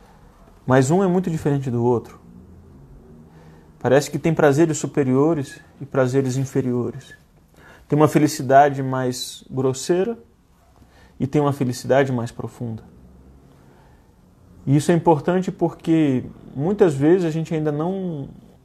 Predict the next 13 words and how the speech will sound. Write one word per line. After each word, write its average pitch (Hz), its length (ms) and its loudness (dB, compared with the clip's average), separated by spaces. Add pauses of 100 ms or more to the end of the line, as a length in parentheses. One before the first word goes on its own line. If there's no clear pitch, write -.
(120)
experimentou 143 1000 0 (840)
a 131 100 -16
plenitude 131 640 0
da 113 100 0
felicidade. 110 760 -12 (1200)
A 123 60 -2
gente 135 120 -2
só 151 80 4
experimentou 143 520 2
alguns 151 340 0
níveis 135 480 0
dessa 113 260 -6
felicidade, 110 800 -12